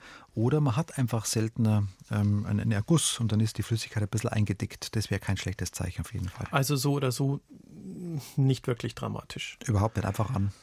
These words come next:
Speaker 2: Servus, ich hab seit meinem zwanzigsten Lebensjahr nur einen Hoden und er ist so groß wie eine Nuss. Damals wurde mir ein künstlicher Hoden reingetan, wo der andere entfernt wurde, aber auch sehr mini.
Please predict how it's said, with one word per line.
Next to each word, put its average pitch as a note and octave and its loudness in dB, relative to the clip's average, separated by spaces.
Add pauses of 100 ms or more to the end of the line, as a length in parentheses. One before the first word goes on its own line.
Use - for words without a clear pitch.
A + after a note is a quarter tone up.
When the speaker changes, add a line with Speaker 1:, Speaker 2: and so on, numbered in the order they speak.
(1000)
Speaker 2:
Servus, E3+ 4
ich D3 2
hab D#3+ 2
seit D#3+ 0
meinem D3 4
zwanzigsten F#3 2
Lebensjahr D3+ 2
nur C#3+ 2
einen C#3+ 2
Hoden F3+ 0
und D#3 -2
er D#3+ 2
ist D3+ -4
so C#3 0
groß C3+ -2
wie E3+ -2
eine E3+ 4
Nuss. C#3 0
Damals F#3+ 0
wurde D#3+ 0
mir D#3 0
ein C#3 2
künstlicher F3+ 0
Hoden F3 2
reingetan, D3+ 2
wo C#3 2
der B2+ 0
andere C3+ 0
entfernt C#3 0
wurde, F3+ 2
aber D3+ 0
auch C3+ 0
sehr C3+ 2
mini. C#3 8